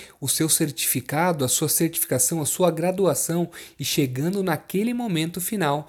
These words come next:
você já tinha passado por quatro, cinco, seis anos de capacitação,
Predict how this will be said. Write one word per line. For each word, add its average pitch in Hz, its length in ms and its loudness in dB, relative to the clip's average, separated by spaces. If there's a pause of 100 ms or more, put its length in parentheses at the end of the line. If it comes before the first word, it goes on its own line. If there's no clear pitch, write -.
(180)
você 160 220 0
já 165 60 2
tinha 175 180 -2
passado 170 400 -2
por 170 180 0
quatro, 190 400 0
cinco, - 400 0
seis 226 400 2
anos 208 320 0 (220)
de 147 120 -4
capacitação, 175 960 0